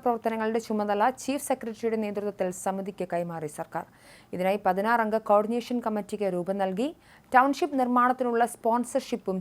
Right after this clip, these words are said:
ചെലവും കമ്മിറ്റി പുനഃപരിശോധിക്കും. സഹായ വാഗ്ദാനം നൽകിയവർ, നിർമ്മാണ കമ്പനി, ഗുണഭോക്താക്കൾ എന്നിവരുമായി ചർച്ച നടത്താനും കോർഡിനേഷൻ കമ്മിറ്റിക്ക് നിർദ്ദേശം നൽകിയിട്ടുണ്ട്. ടൗൺഷിപ്പിനുള്ള സ്ഥലം ഏറ്റെടുക്കൽ നടപടികൾ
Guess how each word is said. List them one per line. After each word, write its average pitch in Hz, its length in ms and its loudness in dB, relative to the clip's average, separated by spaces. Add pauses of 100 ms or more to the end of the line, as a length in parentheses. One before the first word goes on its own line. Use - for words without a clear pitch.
ചെലവും 220 400 2 (160)
കമ്മിറ്റി 180 320 -6 (100)
പുനഃപരിശോധിക്കും. 165 720 -8 (600)
സഹായ 294 360 8
വാഗ്ദാനം 269 500 4
നൽകിയവർ, 233 380 0 (120)
നിർമ്മാണ 233 400 0
കമ്പനി, 220 300 0 (100)
ഗുണഭോക്താക്കൾ 240 720 0
എന്നിവരുമായി 214 440 -4 (100)
ചർച്ച 240 280 -2
നടത്താനും 214 400 0 (560)
കോർഡിനേഷൻ 294 560 8
കമ്മിറ്റിക്ക് 233 480 0
നിർദ്ദേശം 190 400 -2
നൽകിയിട്ടുണ്ട്. 160 420 -6 (520)
ടൗൺഷിപ്പിനുള്ള 302 680 6
സ്ഥലം 269 300 6
ഏറ്റെടുക്കൽ 269 420 4
നടപടികൾ 220 340 2